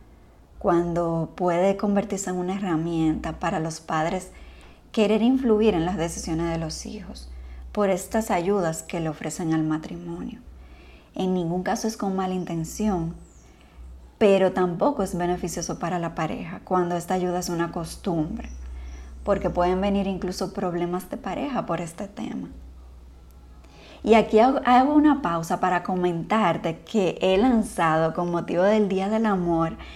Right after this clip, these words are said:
la edición especial para parejas de la asesoría de noventa minutos. Y en ella te voy a dar las herramientas a ti y a tu pareja para que pongan las finanzas en orden, se pongan metas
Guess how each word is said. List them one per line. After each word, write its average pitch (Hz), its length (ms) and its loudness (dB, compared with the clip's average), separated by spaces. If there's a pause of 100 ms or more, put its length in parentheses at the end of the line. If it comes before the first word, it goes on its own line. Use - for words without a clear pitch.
(320)
la 202 140 8
edición 202 440 6
especial 269 720 4
para 349 280 -2
parejas 214 460 0
de 175 120 -6
la 170 80 -2
asesoría 170 420 -4
de 185 100 0
noventa 175 400 -2
minutos. - 640 -6 (460)
Y 196 180 6
en 185 140 4
ella 190 320 6
te 180 80 2
voy 165 140 2
a 170 60 2
dar 180 140 4
las 196 280 -2
herramientas 190 880 2
a 175 140 -4
ti 240 440 -2
y 247 80 2
a 233 100 0
tu 214 120 -2
pareja 175 500 0 (560)
para 202 220 4
que 185 100 0
pongan 233 340 4
las 175 180 -4
finanzas 180 460 -2
en 170 140 -4
orden, 165 360 0
se - 160 -6
pongan 190 440 -2
metas 185 300 -4